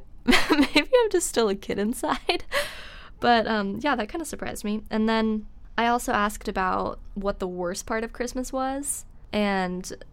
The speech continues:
kind of, I, I did kind of expect some of the responses that I got, which were, like, gifts and the pressure of giving and receiving, the stress of the season, commercialism and the story of Santa Claus around it,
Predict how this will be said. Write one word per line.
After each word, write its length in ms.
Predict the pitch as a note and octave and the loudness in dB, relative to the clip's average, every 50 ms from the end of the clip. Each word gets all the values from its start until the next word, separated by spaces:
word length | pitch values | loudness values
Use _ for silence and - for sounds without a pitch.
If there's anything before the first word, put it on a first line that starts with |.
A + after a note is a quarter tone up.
| - - - - - - - | -20 -20 -18 -16 -16 -14 -8
kind 200 | - C#4+ D#4 E4+ | -4 -2 0 0
of, 280 | F4+ F4 D#4+ - - - - | 0 -2 -4 -8 -12 -10 -4
I, 260 | - A3 A3 G#3 - - | -2 0 0 0 0 -2
I 80 | - A3+ | -4 -2
did 240 | G#3 A#3 B3 A#3+ A#3+ | 0 2 2 0 0
kind 200 | - B3 G#3+ G#3 | -2 -2 -2 -2
of 60 | G3 | -2
expect 600 | F#3+ - - - F#3 F#3 F3+ - - - - - - - - - - - - - - - | -4 -6 -4 -4 -4 -4 -4 -8 -12 -12 -12 -12 -14 -16 -18 -18 -18 -18 -18 -18 -16 -8
some 220 | - - G#3+ G#3 | -4 -2 0 0
of 40 | G3 | 0
the 100 | G3 F#3 | 0 -2
responses 640 | F#3 F#3+ - - F3 F#3 F#3+ - - F3+ - F#3 - | -2 -4 -4 -2 -2 -2 -2 -4 -6 -6 -6 -6 -4
that 280 | - F#3 - - - - | -2 0 0 0 -2 -2
I 100 | F#3+ G3 | -4 -6
got, 440 | G3 - - - - - - - - - - - - - - | -4 -2 0 2 2 2 2 0 -2 -6 -12 -14 -14 -10 -6
which 300 | G#3 G3+ G3+ - - - | -4 -4 -4 -4 -4 -4
were, 160 | G3 F#3+ F#3 | -2 -2 -2
like, 300 | F#3+ - - - - - - - | -2 -4 -4 -6 -10 -12 -6 0
gifts 640 | - B3+ B3 B3 B3 - - - - - - - - - | 2 2 2 2 0 0 0 0 0 0 -2 -2 -2 -2
and 160 | G3+ F#3 F#3 | -2 0 0
the 60 | F#3 | -2
pressure 540 | - - - G#3 G#3 G#3 - G#3 F#3+ F#3 F#3+ | -2 -2 0 0 0 0 -2 -2 -2 -2 -2
of 280 | F3+ - - - - - | -2 -2 -2 -4 -2 0
giving 340 | - G3 F#3+ F#3+ F#3 F#3 - | 0 0 0 0 -2 -2 -2
and 160 | F#3+ F#3+ F#3 | -4 -4 -4
receiving, 760 | F#3 F3+ - - F#3+ F3+ F3+ F3+ F3+ F3+ F3+ F3+ F#3 F#3+ F#3 - - | -4 -4 -6 -6 -6 -6 -6 -6 -6 -6 -6 -6 -8 -8 -10 -10 -8
the 80 | - | -8
stress 460 | - - - - - G3 G3 G3 - | -6 -6 -4 0 2 2 2 2 0
of 100 | - F#3 | -6 -6
the 100 | - F3+ | -6 -6
season, 680 | G3 - - F3+ F3+ F#3 F#3 F3+ F3+ F3+ F#3+ G3 G#3 - - - - - - - - - - | -6 -6 -4 -4 -4 -4 -4 -4 -4 -6 -6 -6 -8 -10 -12 -14 -14 -12 -12 -12 -14 -14 -10
commercialism 920 | - - G3+ G3+ G#3+ A3 G#3+ - A3 G#3 G3 G3 G3 G3 F#3+ F#3+ F#3 F#3 | -6 -2 0 2 2 2 0 0 -2 -2 0 0 0 0 -2 -2 -2 -2
and 80 | F3+ F3+ | -4 -6
the 40 | F3+ | -6
story 260 | - - F3+ F3+ F3+ | -4 -4 -4 -4 -4
of 100 | G3 - | -4 -4
Santa 280 | - - G#3+ G#3 G3+ | -4 -2 -2 0 -2
Claus 260 | G#3 - G3+ F#3 F#3 F#3 | -2 0 -2 -2 -2 -2
around 380 | F3+ F3+ F3+ F3+ F3+ F3+ F#3 | -4 -4 -4 -4 -4 -6 -6
it, 480 | F#3+ - - - - - - - - | -4 -4 -4 -6 -6 -6 -8 -8 -8